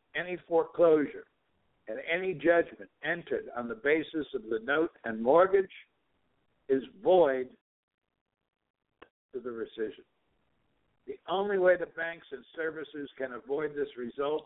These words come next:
is by filing that lawsuit, contesting the rescission, and doing that within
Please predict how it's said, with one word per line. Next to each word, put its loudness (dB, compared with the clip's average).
is -10
by -2
filing 2
that 4
lawsuit, 2
contesting 0
the 4
rescission, 2
and -2
doing 4
that 0
within -4